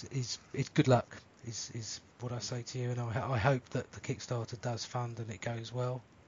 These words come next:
Um, it's, it's been great having you on, talking about the Roots of Magic and giving the people an update on where it, where it, where the game is and where the f-, the figures are. Uh,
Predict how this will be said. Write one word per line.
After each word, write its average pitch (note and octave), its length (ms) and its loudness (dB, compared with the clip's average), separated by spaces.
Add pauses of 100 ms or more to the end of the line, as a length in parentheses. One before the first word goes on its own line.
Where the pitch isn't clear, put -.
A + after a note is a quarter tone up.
(100)
Um, A#2+ 320 -4 (840)
it's, - 600 -8 (960)
it's - 300 -8 (100)
been B2 340 -2
great C#3 460 -2
having D3 240 2
you D#3+ 220 0
on, F3 280 0 (800)
talking D3+ 560 -2 (380)
about C#3+ 260 0
the C#3 80 -6
Roots D3 200 0
of D3+ 40 -2
Magic D#3 320 0
and C#3+ 100 -6
giving C3+ 260 -2
the C3 60 0
people C3+ 460 0 (220)
an C3+ 80 -2
update C3+ 360 0
on C3+ 140 -4
where C#3 180 0
it, C3 140 -4 (460)
where C#3 180 2
it, B2+ 120 -2 (180)
where B2+ 340 2
the A#2+ 240 -4 (680)
game C#3+ 260 6
is E3+ 380 2
and A#2+ 140 -6
where B2+ 100 0
the A#2+ 80 -4
f-, - 140 -14 (220)
the - 80 -4
figures C#3 340 -2
are. D3 200 0 (840)
Uh, A#2+ 240 0